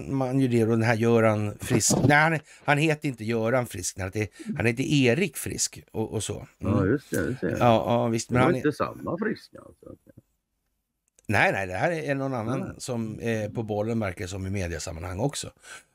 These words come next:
Speaker 1: Ja, och, och
Speaker 2: Men, men, men en, en sak innan du fortsätter, jag är kvar där på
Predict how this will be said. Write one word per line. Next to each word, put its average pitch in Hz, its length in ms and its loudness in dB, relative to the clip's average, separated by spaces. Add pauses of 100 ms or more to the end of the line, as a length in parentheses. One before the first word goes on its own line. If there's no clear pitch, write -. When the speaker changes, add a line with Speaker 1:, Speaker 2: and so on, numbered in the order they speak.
Speaker 1:
Ja, 107 440 4 (320)
och, - 300 6
och 131 440 8
Speaker 2:
Men, 180 120 6
men, 196 400 2
men 190 240 4
en, 208 180 -2 (340)
en 139 80 -4
sak 135 260 0
innan 117 260 -2
du 90 60 -4
fortsätter, 92 380 -6 (160)
jag 117 180 6
är 127 60 2
kvar 98 360 0
där 101 120 0
på 69 680 -2